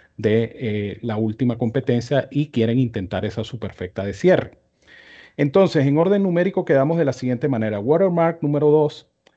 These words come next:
eh, ya lo explicaba Iván, eh, bajada de agrupación. La incógnita, por supuesto, es la pista de arena, porque efectivamente ella no ha participado en pruebas públicas en pista de arena, pero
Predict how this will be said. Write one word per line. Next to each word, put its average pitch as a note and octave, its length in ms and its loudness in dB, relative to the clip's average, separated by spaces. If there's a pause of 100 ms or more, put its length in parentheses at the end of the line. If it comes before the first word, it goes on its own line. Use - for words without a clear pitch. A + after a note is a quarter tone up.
(100)
eh, G#2 340 -6
ya A2 120 0
lo B2 80 -2
explicaba A#2+ 640 2
Iván, C3 480 0
eh, G#2+ 640 -8
bajada G#2+ 520 0
de B2 60 2
agrupación. B2 680 -4 (360)
La B2+ 120 0
incógnita, E3+ 640 0
por D3 160 -2
supuesto, B2 560 -2
es D#3+ 320 0
la D3 160 -4
pista C#3 320 0
de B2+ 80 2
arena, F3 360 -2 (200)
porque G#2 460 -8
efectivamente C3 680 -2
ella C3 140 2
no C3 120 2
ha B2+ 80 -4
participado A#2 560 -4
en B2+ 80 -2
pruebas B2+ 260 0
públicas B2+ 380 -2
en A2+ 80 -6
pista A#2+ 260 -2
de E3+ 40 4
arena, F#3+ 280 0
pero C#4 160 -6